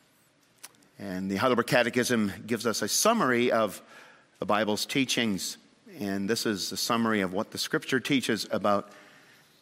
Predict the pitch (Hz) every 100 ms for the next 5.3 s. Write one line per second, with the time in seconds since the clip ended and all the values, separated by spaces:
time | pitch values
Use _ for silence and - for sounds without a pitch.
0 | _ _ _ _ - 95 - 104 104 196
1 | 262 - 247 - 196 180 180 165 151 139
2 | 139 120 131 113 113 110 104 90 90 98
3 | 147 151 - - _ _ _ _ _ _
4 | _ _ _ _ - 90 95 131 156 135
5 | 110 104